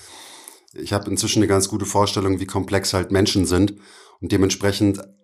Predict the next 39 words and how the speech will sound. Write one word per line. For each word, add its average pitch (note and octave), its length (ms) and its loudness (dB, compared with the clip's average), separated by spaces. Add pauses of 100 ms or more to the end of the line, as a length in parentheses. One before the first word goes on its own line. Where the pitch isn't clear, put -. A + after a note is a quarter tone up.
(480)
so, F#2+ 260 2
das F#2 200 -4
ist A2 120 0
ja A2 80 4
auch F#2 80 2
nur F#2+ 140 2
ein F#2+ 200 2
Wert E2 420 -2
von F2 200 0
ganz, F#2 220 2
ganz F#2 200 0
vielen, G2 280 2
die F#2 80 0
du E2+ 140 0
nehmen G2 280 4
kannst. F#2 340 0
Und F#2+ 100 0
wenn F2+ 120 2
sich E2+ 100 -4
dieser F2+ 240 0
eine G2 240 2
Wert F2+ 180 0
verändert, F#2 540 -2 (420)
dann F2+ 140 0
ist F#2 80 4
ja G#2+ 60 2
immer A2+ 200 6
noch G2+ 160 4
die G2+ 120 -4
Frage, F#2 540 0 (460)
was F#2 200 0
hat G2+ 120 2
das G2+ 120 -2
jetzt F#2+ 180 -2
wirklich G2 260 -2
für - 80 -2
einen F2+ 100 0
Impact? G2+ 520 -2 (340)
Also - 480 0